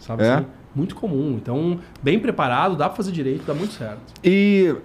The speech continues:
Speaker 2: essa daí que tá falando que a onda passava por cima do barco, como,
Speaker 1: É.
Speaker 2: me conta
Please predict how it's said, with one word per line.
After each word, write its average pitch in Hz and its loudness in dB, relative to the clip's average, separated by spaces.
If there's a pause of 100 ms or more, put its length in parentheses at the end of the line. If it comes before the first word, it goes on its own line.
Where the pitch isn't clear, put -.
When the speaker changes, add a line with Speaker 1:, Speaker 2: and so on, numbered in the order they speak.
(200)
Speaker 2:
essa 190 4
daí 175 6
que 170 -6
tá 170 4
falando 147 4
que - 2
a 131 4
onda 143 4
passava 127 4
por 123 4
cima 131 4
do 123 4
barco, 123 2
como, 160 4
Speaker 1:
É. 160 4
Speaker 2:
me 156 4
conta 185 4